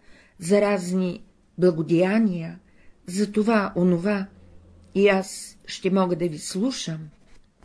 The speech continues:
Не, не. Цялото ми внимание ще бъде заето от ръката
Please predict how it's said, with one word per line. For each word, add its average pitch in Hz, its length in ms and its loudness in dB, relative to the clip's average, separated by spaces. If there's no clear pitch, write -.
Не, 175 560 -4
не. 170 360 -2
Цялото 254 500 2
ми 240 140 6
внимание 208 600 2
ще 190 220 -8
бъде 180 280 0
заето 175 520 0
от 160 140 -8
ръката 165 600 -8